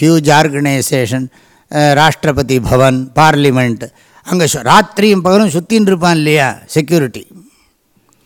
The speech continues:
ராத்திரியும் பகலும் சுத்-, சுத்தின்னு ஆயுதத்தோட சுத்தின்னு இருப்பான், யாராவது ஏதாவது பண்ணிடக்கூடாது.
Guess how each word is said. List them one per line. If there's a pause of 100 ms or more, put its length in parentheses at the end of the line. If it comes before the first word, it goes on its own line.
(440)
ராத்திரியும்
பகலும்
சுத்-,
சுத்தின்னு
ஆயுதத்தோட
சுத்தின்னு
இருப்பான், (180)
யாராவது
ஏதாவது
பண்ணிடக்கூடாது.